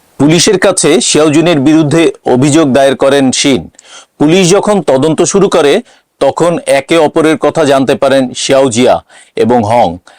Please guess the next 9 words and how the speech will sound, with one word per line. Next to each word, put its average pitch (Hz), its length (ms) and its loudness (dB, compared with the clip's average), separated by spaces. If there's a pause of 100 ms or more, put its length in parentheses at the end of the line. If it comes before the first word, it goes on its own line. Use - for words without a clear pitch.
(160)
তাদের 147 320 0
দুজনের 170 460 0
সন্তানের 175 400 -2
পিতাই 175 380 0
যে 185 160 2 (120)
শিয়াওজুন, 151 560 0 (220)
তাও 165 260 2
প্রকাশ্যে 147 480 -2
আসে। 107 240 -2